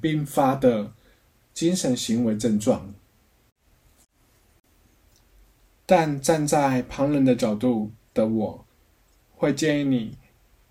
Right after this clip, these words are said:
现在最需要的是可以申请长照的喘息服务，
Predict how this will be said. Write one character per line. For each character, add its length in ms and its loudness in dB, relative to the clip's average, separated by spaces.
现 280 -2
在 160 2
最 180 0
需 200 -2
要 120 4
的 160 0
是 380 0
可 200 0
以 260 0
申 380 2
请 420 -2
长 300 -4
照 240 2
的 380 2
喘 260 -6
息 200 -4
服 360 0
务， 160 -2